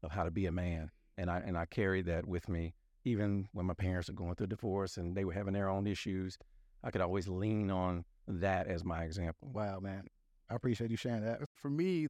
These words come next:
Speaker 3: my dad was super prevalent in my life, always has been. He's legit the picture of a man. But the, the, the wild thing is, is that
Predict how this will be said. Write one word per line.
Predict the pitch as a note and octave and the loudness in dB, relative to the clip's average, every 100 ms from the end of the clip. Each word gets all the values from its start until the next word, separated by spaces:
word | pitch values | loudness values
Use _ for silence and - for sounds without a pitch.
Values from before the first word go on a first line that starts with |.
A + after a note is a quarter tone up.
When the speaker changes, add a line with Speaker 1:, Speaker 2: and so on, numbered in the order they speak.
| - | 0
Speaker 3:
my | C#3 | 0
dad | C#3 D3 C3 A2+ | 4 4 4 0
was | A#2 | -8
super | - - - G3 D#3+ | -12 -10 -4 -2 0
prevalent | C3+ C3+ B2+ A#2+ | 0 2 2 2
in | A#2 | 2
my | A#2 | 2
life, | A#2+ A#2 | 0 0
always | B2+ C#3 C3+ | 2 2 2
has | B2 A#2 A2 | 0 -4 -4
been. | A2+ G#2+ | -4 -2
He's | A#2+ C3 C3+ C3 A#2+ - - _ _ - | 0 2 2 0 -4 -12 -18 _ _ -4
legit | A#2 A2 A#2 G#2+ | -4 2 2 2
the | A2+ | -2
picture | - A#2+ - A#2 | -2 -2 0 -2
of | - A2+ | -2 -4
a | A2 | -4
man. | A2 A#2+ A2 G2+ A2 _ _ _ _ _ | -2 0 0 -2 -6 _ _ _ _ _
But | - A#2+ | -4 0
the, | B2 A2+ - - - | 2 2 0 -10 -4
the, | A#2+ A2+ G2 D#2+ _ _ | -2 0 -2 -8 _ _
the | A2+ | -4
wild | A#2+ C3 D#3 D3 | 0 4 4 2
thing | B2 A#2+ | 2 2
is, | B2+ F3+ F#3 C3+ | 4 4 4 2
is | B2 | -4
that | B2 A#2+ G2 | -2 -2 -4